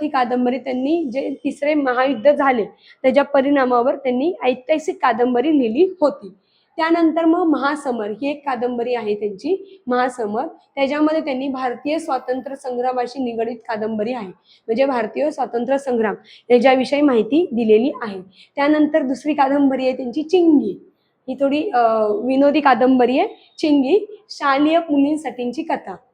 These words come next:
ओके, त्यानंतर मग संन्यस्त, संन्यस्त ही कादंबरी आहे त्यांची, ती समाज व धर्म यावर आधारित आहे. आणि एक, अजून एक कादंबरी आहे त्यांची सहारानामा, सहारनामा, ती त्यांची सहारा वाळवंटावरील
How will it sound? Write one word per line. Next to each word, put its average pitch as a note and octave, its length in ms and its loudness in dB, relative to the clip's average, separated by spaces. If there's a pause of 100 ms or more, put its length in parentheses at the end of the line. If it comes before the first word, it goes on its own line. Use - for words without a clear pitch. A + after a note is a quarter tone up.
(460)
ओके, D4 520 -2 (140)
त्यानंतर E4 460 4
मग F4 200 4
संन्यस्त, E4 680 2 (680)
संन्यस्त D4+ 600 2
ही C#4+ 200 -2
कादंबरी C#4 500 2
आहे A#3+ 180 0
त्यांची, A#3 380 -2 (280)
ती E4 80 2
समाज E4 480 0
व F#4+ 40 2
धर्म C#4+ 340 0
यावर C#4 380 4 (100)
आधारित A#3+ 340 2 (120)
आहे. G3+ 200 -6 (380)
आणि C#4 260 -2
एक, D#4 140 -2
अजून C#4+ 260 0
एक E4 120 -2
कादंबरी C#4+ 420 0
आहे C4 140 -2
त्यांची A#3+ 320 -6
सहारानामा, C#4+ 1000 -4 (640)
सहारनामा, C4 1120 0 (280)
ती D#4+ 100 2
त्यांची D4+ 340 -2
सहारा D#4+ 560 -2
वाळवंटावरील C4 840 2